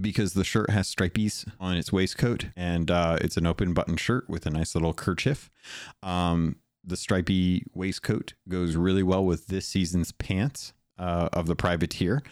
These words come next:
And, uh, now I've got stripy clothes. I've got stripy clothes from head to, head to toe,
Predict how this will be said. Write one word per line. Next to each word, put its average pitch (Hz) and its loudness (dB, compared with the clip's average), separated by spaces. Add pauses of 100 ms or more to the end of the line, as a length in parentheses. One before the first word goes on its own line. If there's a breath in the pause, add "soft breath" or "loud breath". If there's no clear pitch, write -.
(400 loud breath)
And, 120 0
uh, 120 2
now 120 0
I've 139 -2
got 123 -2
stripy 170 -2
clothes. - 0 (100)
I've 85 -6
got - -4
stripy 147 2
clothes 117 0
from 90 0
head 113 2
to, 98 -4
head 110 0
to 98 0
toe, 80 -2